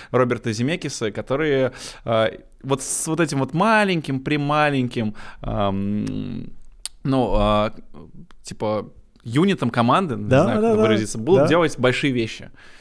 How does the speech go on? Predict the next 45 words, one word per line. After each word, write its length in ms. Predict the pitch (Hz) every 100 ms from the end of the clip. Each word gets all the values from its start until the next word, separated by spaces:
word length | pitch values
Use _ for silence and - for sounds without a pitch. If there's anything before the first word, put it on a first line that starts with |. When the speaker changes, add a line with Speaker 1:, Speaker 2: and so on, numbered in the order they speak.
| - - -
Speaker 1:
То 80 | -
есть, 300 | - - -
а, 640 | 113 110 117 117 113 113 -
а 100 | 120
вот, 260 | 127 - _
ну, 140 | 190 220
короче, 400 | 220 156 - 110 - - -
я 160 | 139
прям 220 | 165 165 135
чувствую, 260 | - -
что 100 | -
мы 100 | 123
на 80 | 131
пороге 300 | 135 143 123
чего-то 240 | 117 123 117
большого, 380 | 117 151 202 -
а 140 | 110
особенно 360 | 117 156 147 131
мне 100 | 123
больше 180 | 123
всего 140 | - 127
нравится 260 | 120 110
тема 140 | 131 120
с 100 | -
V 80 | 123
R. 340 | 175 160 104 - - - -
А, 280 | 113 107
я 320 | 110 113 120 120
просто 260 | 127 -
уже 120 | 117
год, 280 | 120 131 131
у 20 |
меня 100 | 117 107
PlayStation 600 | 110 - 127 110 104 110 - - - - -
пылится 440 | 135 107 123 -
буквально. 460 | 117 - 107 95 107
То 60 | 117
Speaker 2:
Да. 80 |
Speaker 1:
есть 120 | 117 110
я 80 |
как 140 | 113 104
только 160 | 120 -
купил 280 | 123 127
себе 160 | 123 113
гарнитуру, 580 | 107 117 120 180 175